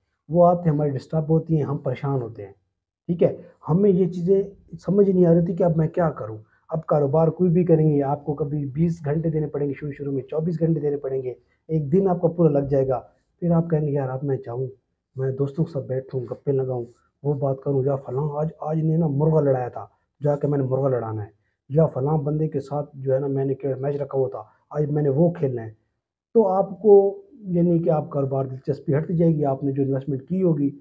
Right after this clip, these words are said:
आप उसको ज़ाया कर देंगे, ठीक है। पहली बात ये मैं बता रहा हूँ आपको, और ये लाजमी साथ, सारे लोगों के साथ share करनी है कि हमें अपनी routine बदलनी पड़ती है। जब हम कोई कारोबार करते हैं तो हमें अपना पूरा focus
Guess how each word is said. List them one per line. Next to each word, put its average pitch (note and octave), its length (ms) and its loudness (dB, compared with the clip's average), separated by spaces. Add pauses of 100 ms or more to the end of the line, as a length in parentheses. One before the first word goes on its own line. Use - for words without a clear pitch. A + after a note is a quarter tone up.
(260)
आप C3+ 220 -6
उसको C#3 400 -6
ज़ाया A#2+ 300 -2
कर A2+ 200 -16
देंगे, F#2 280 -20 (520)
ठीक F3+ 100 0
है। F#3+ 80 6 (400)
पहली A#3 260 6
बात D#3+ 300 6
ये C3 100 0
मैं C3 140 0
बता C3 260 -2
रहा D#3+ 100 4
हूँ D#3 120 4
आपको, F#3 400 -2 (300)
और E3+ 260 0
ये F#3+ 140 6
लाजमी G3 580 6
साथ, C#3+ 280 -2 (340)
सारे G#3 220 4
लोगों F3 220 6
के D#3+ 80 -4
साथ C3+ 160 -2
share C3 260 -2
करनी A#2 300 -6
है G#2 120 -12 (400)
कि G3 100 2
हमें G3 480 4
अपनी - 320 -2
routine F#3 300 0
बदलनी E3 340 2
पड़ती D3 360 -2
है। G#2 180 -8
जब C3+ 140 -4
हम D#3 140 -2
कोई F3+ 200 0
कारोबार B2 520 -2
करते C3 280 -4
हैं F3+ 200 -2 (380)
तो C#3+ 60 -2
हमें E3 300 0
अपना D#3+ 320 -4
पूरा G#3 420 0
focus - 520 -2